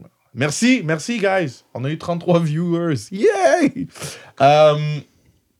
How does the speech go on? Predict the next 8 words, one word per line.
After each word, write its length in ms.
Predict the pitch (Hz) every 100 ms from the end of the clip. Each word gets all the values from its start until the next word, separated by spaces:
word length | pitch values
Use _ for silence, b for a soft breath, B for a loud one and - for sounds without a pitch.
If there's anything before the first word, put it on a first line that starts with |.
| _ _ - _ _ _
oui, 300 | 135 233 226 -
c'est 120 | 160
ça. 200 | 233 175 B 139
J'ai 120 | 170
pas 100 | 247
l'impression 480 | 196 165 180 196 175
qu'il 160 | -
a, 140 | 135